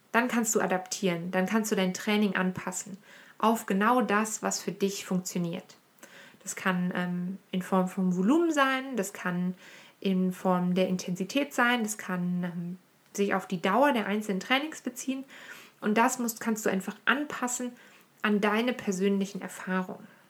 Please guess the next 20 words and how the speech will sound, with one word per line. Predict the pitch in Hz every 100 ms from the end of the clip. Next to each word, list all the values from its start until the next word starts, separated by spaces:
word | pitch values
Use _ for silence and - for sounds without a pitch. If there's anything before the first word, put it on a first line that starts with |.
| _ - _ _ _ _ _ _ _ _ _ _ _ -
Und | 233
ich | 214
weiß, | 233 262 277 277
dass | 226 -
das | 233 - -
oft | - 214 - -
gar | 202 208
nicht | 208 214
so | 190
leicht | 180 175 185 -
ist. | - - - - - - - - - - - -
Und | 214
deswegen | 233 240 247 247 254 254 254 - _ _ _ _ _ -
beende | 208 233 247
ich | -
diese | 208 202
Folge | - 208 196
mit | 180 185 -
Eigenwerbung. | 208 202 185 - 180 190 196
<laughs> | 196